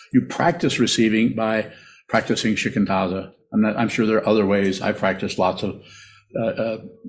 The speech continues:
other ways. I practice tantric practices. I'm not against those. Uh, some cases, those are maybe important. But you could start with a sit down, hold still, watch. Sit down, hold still, observe.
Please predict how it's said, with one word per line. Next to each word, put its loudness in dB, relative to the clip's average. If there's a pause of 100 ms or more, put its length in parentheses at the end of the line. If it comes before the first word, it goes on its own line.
other 4
ways. 0
I -4
practice -4
tantric -2
practices. -4
I'm 2
not 2
against 0
those. -4
Uh, -2
some -2
cases, -2
those 0
are -6 (360)
maybe 2
important. 2 (840)
But -2
you 0
could 0
start 4
with 2
a 2
sit 2
down, 4
hold 4
still, 0
watch. -2 (140)
Sit 2
down, 2
hold 2
still, 0
observe. -2